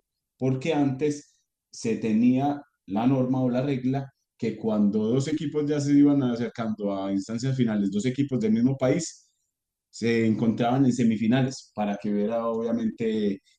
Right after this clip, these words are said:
equipos de diferentes nacionalidades en la gran final. Pero siempre en dos mil cinco, dos mil seis y ahora en dos mil veinte, los equipos que han llegado hasta la final del mismo país han sido brasileños.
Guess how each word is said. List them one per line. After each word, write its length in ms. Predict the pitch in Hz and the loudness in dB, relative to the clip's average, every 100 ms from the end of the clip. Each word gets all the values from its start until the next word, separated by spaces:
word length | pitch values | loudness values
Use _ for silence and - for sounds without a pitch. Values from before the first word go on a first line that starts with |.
| _ | _
equipos 840 | 95 98 98 120 120 123 123 - - | 0 0 2 0 -2 -2 -2 -4 -4
de 200 | 107 107 | 0 2
diferentes 500 | 104 110 110 127 117 | 2 2 2 2 2
nacionalidades 1400 | 120 101 113 107 107 104 107 117 120 - - _ _ - | 2 0 0 2 4 4 2 2 -2 -4 -14 _ _ -2
en 160 | 107 104 | 2 2
la 100 | 104 | 2
gran 220 | 110 101 | 0 2
final. 340 | 123 123 98 - _ _ _ - | 4 2 0 -10 _ _ _ -2
Pero 480 | 127 120 120 - - | 2 2 0 -6 -16
siempre 720 | - 165 143 - 101 95 - | -6 0 0 0 -4 -6 -6
en 180 | 120 117 | 0 2
dos 180 | 123 123 | 2 4
mil 240 | 143 139 | 6 6
cinco, 420 | 147 143 - 104 98 | 4 2 2 0 -2
dos 200 | 120 117 | 0 4
mil 220 | 135 127 | 4 4
seis 260 | 143 113 117 | 0 0 0
y 40 | |
ahora 180 | 113 139 | -2 0
en 80 | 127 | 0
dos 120 | 123 | 2
mil 160 | 123 | 0
veinte, 380 | 123 156 143 143 - _ _ - | 0 -6 -4 -4 -4 _ _ -6
los 240 | 110 113 | -4 -4
equipos 440 | 110 131 131 135 - | -4 -2 -2 -4 -4
que 160 | 120 | -2
han 160 | 107 110 | -2 0
llegado 320 | 123 127 127 | 0 0 -2
hasta 160 | 123 107 | -2 -6
la 120 | 101 | -6
final 360 | 104 117 104 92 | -2 -2 -2 -4
del 140 | 104 | -2
mismo 260 | 117 135 131 | 2 0 0
país 260 | 120 139 120 | 0 0 0
han 120 | 101 | 0
sido 340 | 127 120 - _ | 2 2 0 _
brasileños. 1000 | 120 - - 98 98 98 87 - - - | -4 -4 -8 -4 -2 -2 -6 -12 -20 -20